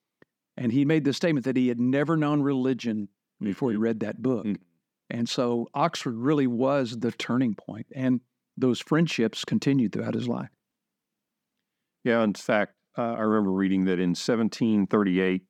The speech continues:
Speaker 3: when, uh, Whitefield set sail for America, for his first trip to America, it was Charles that saw him off.
Speaker 1: Mm.
Speaker 3: And he wrote to his brother, John, he said,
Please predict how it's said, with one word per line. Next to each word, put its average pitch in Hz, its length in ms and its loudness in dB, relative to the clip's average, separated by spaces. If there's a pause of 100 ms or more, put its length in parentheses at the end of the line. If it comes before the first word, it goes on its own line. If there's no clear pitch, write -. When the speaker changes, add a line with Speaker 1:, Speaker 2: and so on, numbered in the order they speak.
Speaker 3:
when, 92 560 -2 (380)
uh, 90 260 -8 (240)
Whitefield 107 380 0
set - 240 -6
sail 101 340 0
for 92 460 -2
America, 104 400 0
for - 160 -8
his 90 80 -4
first - 300 0
trip - 240 -6
to 110 100 0
America, 95 500 -2
it 98 120 -4
was 92 220 -4 (500)
Charles 120 460 2
that 90 200 -2 (300)
saw 113 300 0
him 98 120 2
off. 87 460 -2
Speaker 1:
Mm. 113 260 0
Speaker 3:
And 98 300 0
he 98 120 0
wrote 104 360 2 (100)
to 98 240 2
his 85 140 0
brother, 90 480 0 (460)
John, 104 420 2
he 95 100 0
said, 90 600 -2